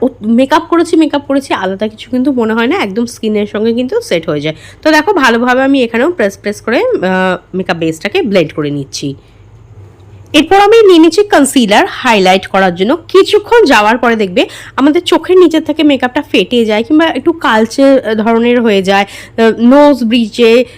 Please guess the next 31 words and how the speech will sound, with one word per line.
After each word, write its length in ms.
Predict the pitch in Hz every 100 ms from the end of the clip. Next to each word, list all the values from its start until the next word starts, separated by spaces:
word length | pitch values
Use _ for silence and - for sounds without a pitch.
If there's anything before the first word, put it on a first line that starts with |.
| - _ -
দিচ্ছি 380 | 220 240 - 233
আমি 120 | 254
হাইলাইট 540 | 196 214 190 202 220
হওয়ার 240 | 226 208 196
জন্য। 240 | 208 247
তো 140 | 392
যেই 240 | 294 285 269
যেই 180 | 294 302
জায়গাগুলো 460 | 247 247 240 339
মেকআপটা 420 | 440 247 226 269
মোটামুটি 420 | 233 226 233 240 240
ধরো 220 | 254 330 - -
তোমাদের 200 | 233 269
মনে 120 | 254 269
হয় 60 |
ফেটে 500 | 269 285 247 285 262
যায় 320 | 214 220 220
বা 120 | 226 233
মেকআপটা 340 | 226 220 233
অক্সিডাইজ 440 | 196 233 208 226
হয়ে 100 | 226
যায়, 160 | 190 311
সেই 360 | - 339 370 311
জায়গাগুলো 420 | 262 240 220 202
না 200 | 240 415 - -
হাইলাইট 500 | - 220 214 214 233
করার 260 | - 226 208
জন্য 200 | 208 370
কনসিলার 560 | 302 208 196 208 339 262
ইউজ 280 | 170 160
করবে। 280 | - 160 175